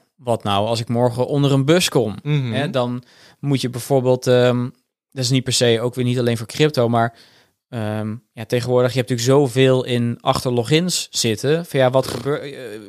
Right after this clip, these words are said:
Speaker 1: wa-, ja, we-, er zijn wel meerdere diensten waar ineens een partner niet meer bij kan
Speaker 2: Ik heb
Speaker 1: op
Speaker 2: daar
Speaker 1: het
Speaker 2: een
Speaker 1: moment.
Speaker 2: lijstje van proberen te maken, maar nu moet ik elke week aanvullen, omdat ik acht-, ach ja, daar heb ik ook nog.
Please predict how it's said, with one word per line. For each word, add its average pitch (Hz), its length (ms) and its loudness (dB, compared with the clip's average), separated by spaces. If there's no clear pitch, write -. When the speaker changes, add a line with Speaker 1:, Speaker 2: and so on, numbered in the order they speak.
Speaker 1:
wa-, 147 160 -6
ja, 139 320 -2
we-, 120 100 -4
er 143 260 -2
zijn 135 120 0
wel 135 120 2
meerdere 156 340 2
diensten 139 380 2
waar 127 180 6
ineens 135 260 -4
een 143 140 -12
partner 143 340 2
niet 147 200 -4
meer 120 140 -4
bij 131 100 4
kan 156 100 2
Speaker 2:
Ik 151 80 -6
heb 104 80 -4
Speaker 1:
op - 0 -
Speaker 2:
daar 135 80 -2
Speaker 1:
het 131 80 -2
Speaker 2:
een 127 60 2
Speaker 1:
moment. 120 180 4
Speaker 2:
lijstje 143 220 0
van 120 140 -6
proberen 110 360 -4
te - 100 -12
maken, 107 280 -4
maar 127 140 -4
nu 131 60 -4
moet 127 100 -4
ik 123 80 -6
elke 120 260 -2
week 127 140 -4
aanvullen, 131 540 -4
omdat 131 160 -2
ik 131 100 -8
acht-, - 300 -12
ach - 300 -14
ja, 135 220 -6
daar 110 220 -2
heb 131 120 -6
ik - 100 -8
ook 143 140 -8
nog. - 340 -8